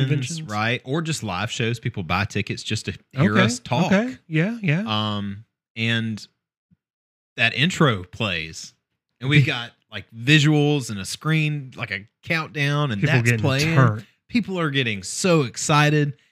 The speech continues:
Speaker 1: Yeah.
Speaker 2: They see us walk out on, onto the stage. They're utterly disappointed.
Speaker 1: Oh, what am I
Speaker 2: Because
Speaker 1: wearing?
Speaker 2: Um, what are you wearing? I would imagine that you have high tops of some sort.
Speaker 1: Yes.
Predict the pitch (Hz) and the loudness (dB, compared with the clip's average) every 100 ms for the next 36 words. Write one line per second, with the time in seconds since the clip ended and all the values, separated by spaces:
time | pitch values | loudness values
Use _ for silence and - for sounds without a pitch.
0 | - 117 101 135 131 131 147 156 - 131 | -4 -2 -2 -4 -4 -2 2 2 2 0
1 | 120 135 123 113 110 98 - 139 151 139 | 0 0 0 -2 -6 -8 -10 -4 -2 -2
2 | 98 - 147 135 135 - 117 127 131 127 | -4 0 4 4 2 -4 -4 0 2 2
3 | 101 95 98 139 151 151 139 - _ _ | 2 -2 -6 0 4 6 4 -2 _ _
4 | - 156 131 117 - _ - 170 165 147 | 2 6 6 4 0 _ 2 6 10 10
5 | 135 123 107 101 - _ _ _ 110 110 | 10 8 6 -2 -12 _ _ _ -2 2
6 | 110 107 98 107 - 110 110 110 98 95 | 2 0 -4 -10 -6 0 2 4 4 2
7 | 92 90 87 104 _ _ - 123 135 120 | 0 -4 -8 -14 _ _ 4 6 6 4
8 | 117 120 107 107 92 117 110 101 - 117 | 4 4 2 -2 0 0 2 0 0 -2
9 | - 127 127 - 104 - 123 - 107 104 | 2 0 0 -4 -4 -2 -4 -2 -4 -4
10 | - 127 104 87 - - | -2 0 0 -4 -12 -18